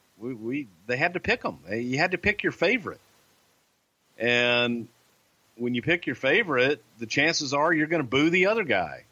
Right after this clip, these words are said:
So you, you run that risk <laughs> because somebody's not gonna be happy when the Hulkster loses. Vice versa, they're not gonna be happy when the Warrior loses.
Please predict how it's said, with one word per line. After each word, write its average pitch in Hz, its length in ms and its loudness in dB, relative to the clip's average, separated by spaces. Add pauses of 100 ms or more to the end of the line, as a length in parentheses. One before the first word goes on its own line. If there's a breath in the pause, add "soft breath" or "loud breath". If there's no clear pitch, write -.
(1300)
So 127 260 0
you, 123 260 0
you 117 140 -2
run 131 220 2
that 170 200 0
risk 180 500 0 (340)
<laughs> 143 340 -2
because 135 520 0 (1700 loud breath)
somebody's 160 580 0
not 170 220 0
gonna 170 180 2
be 170 140 4
happy 180 380 2
when 135 140 0
the 131 60 2
Hulkster 147 400 -2
loses. 160 640 -2 (240)
Vice 123 280 0
versa, 175 360 0
they're 95 140 -2
not 98 160 -2
gonna 120 120 0
be 127 100 2
happy 147 640 0
when 131 360 -2
the 156 60 2
Warrior 165 420 2
loses. 82 560 -2